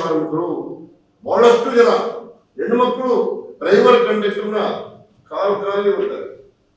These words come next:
ಚಪ್ಪಲಿ ತಗೊಂಡು ನೋಡ್ತಾರೆ, ಆದ್ರೂ ಸಹಿಸಿಕೊಂಡು ಯಾವ್ದು ದೂರು ದಾಖಲೆ ಮಾಡದೆ ಆ ಸೇವೆ ಮಾಡಿದ್ದಾರೆ. ರಾತ್ರಿಯಲ್ಲೂ ಬಿಡ್ತಕ್ಕಂಥ,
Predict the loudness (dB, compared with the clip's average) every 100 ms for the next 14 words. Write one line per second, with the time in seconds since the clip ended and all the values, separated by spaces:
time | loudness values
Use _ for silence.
0 | _ -6 -4 -4 -8 -8 -2 0 2 0
1 | -2 -4 -6 -12 -18 _ -4 0 0 0
2 | -2 -4 -4 -6 -6 -8 -8 -8 -10 -12
3 | -18 _ -4 2 4 4 0 0 -2 0
4 | -2 -2 -6 -4 -2 0 0 -2 -6 -16
5 | _ _ _ _ -6 -4 -4 -4 -2 -2
6 | -4 -4 -6 -4 -2 -2 -4 -10 -18 -20
7 | _ _ -6 -2 2 2 2 0 -2 -4
8 | -6 -8